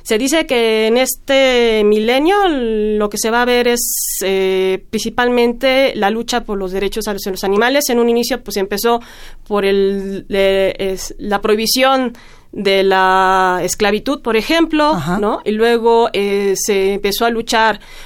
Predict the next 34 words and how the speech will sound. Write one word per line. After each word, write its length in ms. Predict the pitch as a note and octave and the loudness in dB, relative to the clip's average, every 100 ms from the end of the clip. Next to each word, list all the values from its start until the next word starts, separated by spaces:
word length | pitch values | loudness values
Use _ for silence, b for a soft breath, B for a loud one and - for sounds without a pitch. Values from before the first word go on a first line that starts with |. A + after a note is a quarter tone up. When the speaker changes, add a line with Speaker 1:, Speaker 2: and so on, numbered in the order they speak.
| B B | B B
Speaker 1:
porque, 960 | - A#3+ B3+ C4 - B3 A3+ A3 A3 - | 2 4 4 0 -4 0 4 4 2 2
eh, 280 | G3 G3 G3 | 2 2 2
s-, 300 | G3 - - | -2 -6 -2
hubiera, 540 | A3 A#3 A3+ A3 - - | 2 4 4 2 0 -2
eh, 220 | G3 F#3+ | -2 0
igualdad 480 | G3 G#3 A3 A3+ A3+ - - b b - | 2 2 2 0 -2 -8 -18 b b -2
en 140 | G3+ | 0
el 120 | G3+ | 0
caso 400 | G3+ G#3+ G#3 G#3 | 0 0 0 0
de 120 | G3+ G3+ | 2 2
razas, 440 | A#3+ C4+ D4 A#4+ - - - - | 0 0 0 -2 -4 -8 -12 -8
Speaker 2:
Ujú. 340 | E3+ D3 A3+ C4+ - | -8 -4 -4 -6 -8
Speaker 1:
luego 260 | A3 C4 B3+ | 0 2 4
en 80 | A#3 | 2
el 80 | A3 | 2
caso 260 | G3+ G3 | 0 -2
de 100 | F#3 | -4
género, 400 | F#3 C4+ E4+ E4+ | 0 0 2 0
porque 180 | C#4 A3+ | -2 -6
estuvo 300 | - B3+ B3 | -8 -6 -6
todo 140 | B3 | -2
el 100 | A#3 | -4
tema 440 | A3 A3 G#3 G3 - - | -2 -2 -2 -2 -8 -12
de 300 | G3 F#3 F#3 | -8 -4 -4
las 140 | F#3+ | -4
mujeres, 520 | F#3+ F#3+ C4 D#4 F#4+ F4+ | -6 -2 0 2 0 0
niños, 480 | A3+ C4+ D4 D4 D4 - B B B | -2 -2 -2 -4 -6 -12 B B B
personas 460 | C4+ C4+ C4+ B3+ - | -2 0 0 -2 -4
con 200 | A3+ G#3+ | -6 -4
discapacidades 880 | G#3 G#3+ G3 G3 G#3 G#3+ G#3 G#3 - | -6 -6 -6 -6 -2 -2 -2 -4 -6
o 160 | G3+ F#3 | -6 -4
con 160 | F#3+ | -4
capacidades 520 | G3 F#3 F#3+ G#3 G#3+ | -4 -4 -4 -2 -2
diferentes, 560 | G#3+ A3+ A3+ A#3 C4 | -2 0 0 0 -2